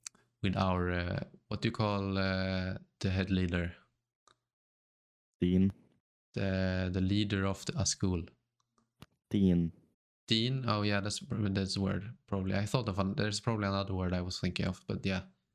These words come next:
Speaker 1: the dean, and she
Speaker 2: You
Speaker 1: was
Speaker 2: can say head of school, like, it's
Speaker 1: she was just
Speaker 2: perfectly
Speaker 1: like
Speaker 2: fine.
Speaker 1: the teacher we had, uh, very bad, and she, she just said, "No,
Speaker 2: Oh, okay,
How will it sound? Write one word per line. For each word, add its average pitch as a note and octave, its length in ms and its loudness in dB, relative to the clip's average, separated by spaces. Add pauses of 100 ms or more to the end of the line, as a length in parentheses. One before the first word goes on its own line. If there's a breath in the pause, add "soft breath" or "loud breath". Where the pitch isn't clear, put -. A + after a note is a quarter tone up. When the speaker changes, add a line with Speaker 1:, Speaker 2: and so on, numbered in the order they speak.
(220)
Speaker 1:
the G#2 80 -2
dean, G#2 460 0
and G2 180 2
she A#2 200 4
Speaker 2:
You A2 40 2
Speaker 1:
was A2+ 100 4
Speaker 2:
can D3+ 140 10
say G2+ 220 4
head F#2+ 260 6
of F2+ 160 6
school, F2+ 300 6 (120)
like, E2+ 180 2
it's - 160 2
Speaker 1:
she A#2 80 2
was A#2 260 4
just A#2+ 280 2
Speaker 2:
perfectly - 0 -
Speaker 1:
like G#2 80 2
Speaker 2:
fine. F#2 260 2
Speaker 1:
the F#2+ 400 0
teacher - 380 0
we F#2 100 0
had, F#2 280 -2 (1080)
uh, F2 220 0
very G2 260 0
bad, F#2+ 380 0
and G2 300 0
she, G2 300 2 (880)
she G#2+ 220 0
just G#2 220 -2
said, G2 160 0
"No, G#2+ 360 0
Speaker 2:
Oh, A#2 140 -2
okay, G#2+ 60 -2